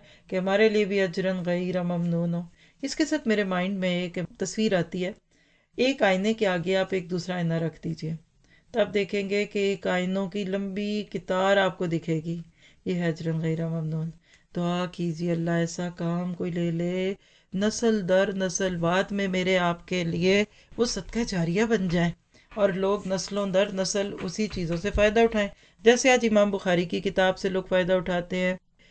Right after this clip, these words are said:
अल्लाह ताला हमसे भी कोई ऐसा ना ख़त्म होने वाला सदका जारिया का काम ले ले। और बेशक आप तो बड़े उम्दा अखलाक पर हैं। ये है काना खुलुकहुल कुरआन।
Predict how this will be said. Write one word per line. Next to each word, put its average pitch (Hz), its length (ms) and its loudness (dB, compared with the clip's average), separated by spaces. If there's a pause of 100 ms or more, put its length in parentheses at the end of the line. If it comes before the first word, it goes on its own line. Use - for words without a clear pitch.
(160)
अल्लाह 185 200 2
ताला 190 220 0
हमसे 185 380 0
भी 196 120 -2
कोई 190 240 2
ऐसा 185 300 2
ना 180 280 2
ख़त्म 202 340 -2
होने 175 220 0
वाला 175 340 2
सदका 180 360 -4
जारिया 175 440 0
का 190 180 -4
काम 170 280 0
ले 165 180 2
ले। 180 160 0 (580)
और 285 140 6
बेशक 285 440 2
आप 202 300 4
तो 196 100 0
बड़े 180 240 2
उम्दा 175 280 2
अखलाक 170 560 -2
पर 170 240 0
हैं। 156 240 -2 (640)
ये 208 140 4
है 180 180 0
काना 175 360 0
खुलुकहुल 165 720 -2
कुरआन। 165 680 -4